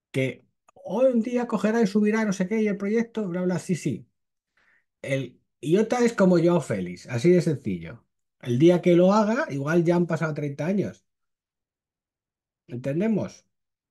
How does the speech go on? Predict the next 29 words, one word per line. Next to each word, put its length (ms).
Entonces, 460
todos 240
le 100
tenemos 320
mucha 260
confianza, 760
pero 260
algo 280
que 80
debería 360
de 100
haberlo 520
hecho 220
hace 160
tiempo, 520
pues 160
no 80
está 240
haciéndolo. 480
A 200
lo 60
mejor 220
hay 80
que 60
empezar 280
a 40
usar 480
términos 400
futbolísticos. 800